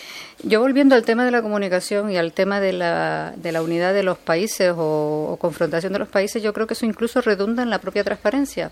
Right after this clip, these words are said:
más que en el ámbito nacional, eh, incluso con gobiernos de coalición,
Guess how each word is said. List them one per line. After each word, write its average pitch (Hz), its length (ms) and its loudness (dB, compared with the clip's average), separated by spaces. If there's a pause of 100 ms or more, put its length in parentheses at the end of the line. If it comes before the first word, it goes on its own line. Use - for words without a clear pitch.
más 202 300 -4
que 185 500 -4
en 160 140 -2
el 165 120 0
ámbito 190 480 -2
nacional, 180 480 -4 (400)
eh, - 200 -10
incluso 190 420 -4
con 196 160 0
gobiernos 190 400 2
de 190 100 0
coalición, 185 500 0